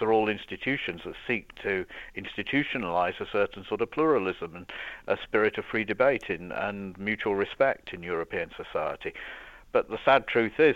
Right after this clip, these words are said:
that often the actions of those organizations just, um,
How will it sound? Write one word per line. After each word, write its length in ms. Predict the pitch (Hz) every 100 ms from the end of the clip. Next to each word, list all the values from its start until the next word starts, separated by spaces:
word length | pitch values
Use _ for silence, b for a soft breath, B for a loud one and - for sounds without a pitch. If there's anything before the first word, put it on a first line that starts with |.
| -
that 140 | -
often 280 | 110 - 98
the 100 | 98
actions 420 | 101 123 - 95 -
of 100 | 80
those 240 | 92 90
organizations 1040 | 95 87 87 87 87 87 85 82 82 90 90 -
just, 240 | 98 - -
um, 920 | 95 92 95 90 95 - 90 90 92